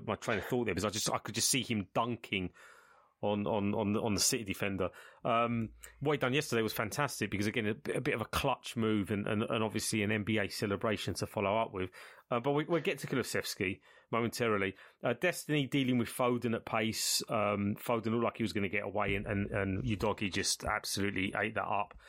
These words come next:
And we were just looking more solid and com-, and competitive generally in the second half. Um, it was just in terms of movement from the, from the back to the front. The final ball still not incisive.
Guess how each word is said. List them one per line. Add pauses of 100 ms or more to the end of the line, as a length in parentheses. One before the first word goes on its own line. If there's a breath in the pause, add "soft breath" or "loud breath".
(280 loud breath)
And
we
were
just
looking
more
solid
and
com-,
and
competitive
generally
in
the
second
half. (520 loud breath)
Um, (140)
it
was (400)
just
in
terms
of
movement
from
the, (140)
from (140)
the (140)
back (120)
to
the
front. (480 loud breath)
The
final
ball
still
not (800)
incisive.